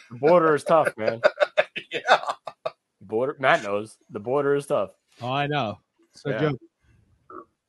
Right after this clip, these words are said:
Speaker 1: Matt,
Speaker 3: Sorry.
Speaker 1: you want to, um,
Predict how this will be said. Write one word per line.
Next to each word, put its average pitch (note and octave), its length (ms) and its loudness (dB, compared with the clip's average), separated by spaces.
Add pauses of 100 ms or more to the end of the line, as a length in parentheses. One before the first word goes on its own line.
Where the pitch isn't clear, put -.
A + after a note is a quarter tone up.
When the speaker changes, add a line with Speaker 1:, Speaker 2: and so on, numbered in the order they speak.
(960)
Speaker 1:
Matt, C#3+ 360 0
Speaker 3:
Sorry. F#3 280 4
Speaker 1:
you G3 60 4
want A3 120 4
to, G3+ 140 4
um, F3+ 400 2